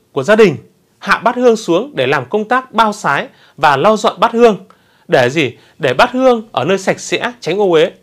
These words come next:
tránh bị va chạm. Và cẩn thận hơn thì người ta sẽ trải một cái tấm vải đỏ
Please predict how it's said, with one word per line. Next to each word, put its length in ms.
tránh 220
bị 120
va 160
chạm. 220
Và 100
cẩn 220
thận 120
hơn 360
thì 380
người 140
ta 140
sẽ 220
trải 200
một 260
cái 100
tấm 240
vải 140
đỏ 320